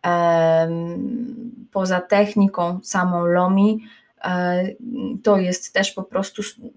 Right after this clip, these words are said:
cała praktyka zresztą tego masażu poza techniką to jest umiejętność słuchania poprzez dotyk tego, co się w ciele u danej osoby dzieje, tak żeby wiedzieć, czy,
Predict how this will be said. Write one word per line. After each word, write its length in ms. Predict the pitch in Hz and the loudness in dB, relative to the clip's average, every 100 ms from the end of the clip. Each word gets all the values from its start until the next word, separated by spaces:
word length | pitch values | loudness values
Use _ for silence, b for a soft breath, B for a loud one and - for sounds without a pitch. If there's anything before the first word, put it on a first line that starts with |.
| 233 - | -16 -8
cała 320 | - 226 226 | 0 4 4
praktyka 840 | 214 214 208 262 - 214 208 185 175 | 4 2 2 0 0 2 2 0 -2
zresztą 440 | 180 180 - 180 | -2 -4 -6 -10
tego 260 | 185 185 170 | -8 -6 -4
masażu 540 | 160 165 190 208 208 | -4 -4 -2 -2 -2
poza 280 | 208 185 180 | -6 -8 -8
techniką 640 | - 190 196 185 - 170 | -6 -6 -4 -6 -6 -8
to 200 | - 165 | -4 -2
jest 360 | 165 165 165 _ b b | 0 -2 -4 _ b b
umiejętność 680 | 190 185 180 180 180 - - | -2 0 0 -2 -4 -6 -10
słuchania 760 | - 175 175 175 190 202 202 180 | -4 2 2 4 2 4 4 0
poprzez 400 | - - 170 170 | -6 -10 -10 -6
dotyk 500 | 170 165 165 160 160 B B B | -4 -4 -4 -6 -8 B B B
tego, 280 | 185 185 190 | -4 -2 -2
co 120 | 185 | -4
się 180 | 180 175 | -4 -4
w 100 | - | -4
ciele 320 | - 180 180 | 0 4 4
u 40 | |
danej 380 | 175 160 175 165 | 4 2 2 0
osoby 520 | 170 - 180 180 170 170 B B B 202 | -2 0 2 4 4 4 B B B 0
dzieje, 600 | 185 226 247 202 196 202 | 2 6 6 6 6 4
tak 220 | 233 240 | 2 4
żeby 300 | 226 226 208 | 4 2 2
wiedzieć, 540 | 202 214 233 208 - - | 2 4 4 2 -2 -8
czy, 300 | - 190 | -8 -8